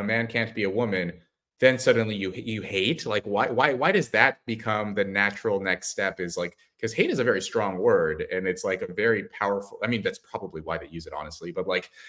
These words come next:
you know, like, why does that become, like, the, the terminology that they use? And it just seems, like, so exaggerated, so histrionic to jump to that point that, like, you know, if someone, if someone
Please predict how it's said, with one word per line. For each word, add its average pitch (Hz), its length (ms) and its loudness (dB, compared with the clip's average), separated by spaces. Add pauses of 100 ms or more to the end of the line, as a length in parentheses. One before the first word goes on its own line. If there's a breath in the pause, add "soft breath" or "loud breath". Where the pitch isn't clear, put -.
(160 loud breath)
you 151 80 2
know, 123 80 6
like, 110 140 0
why 147 160 6
does 123 140 2
that 110 440 2
become, 104 580 -4
like, 92 280 -2
the, 95 220 0
the 95 80 -6
terminology 98 680 -2
that 87 160 -4
they 90 80 -6
use? 87 560 -6 (500 soft breath)
And 92 540 2 (100)
it 98 140 -10
just 113 220 -4
seems, 101 260 -4
like, 87 180 -2
so 104 340 -2
exaggerated, 90 760 -2
so 95 640 -4 (520)
histrionic 98 960 -2 (380)
to 113 100 -4
jump 104 260 0
to 110 100 -6
that 80 240 -2
point 98 420 -2
that, 87 180 -2
like, 87 320 -2 (380)
you 208 100 0
know, 95 120 4
if 92 120 4
someone, 117 360 -2
if 104 120 -4
someone 110 580 -4